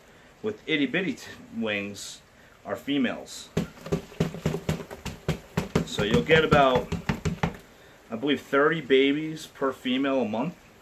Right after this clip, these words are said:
And it takes a few, it takes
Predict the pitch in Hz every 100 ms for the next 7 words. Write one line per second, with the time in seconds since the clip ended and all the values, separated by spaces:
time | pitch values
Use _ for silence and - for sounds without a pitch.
0 | - - - - - - - - - -
1 | - - - - - - - 175 - 170
2 | 175 196 196 175 - 170 143 123 131 208
3 | 214 - - -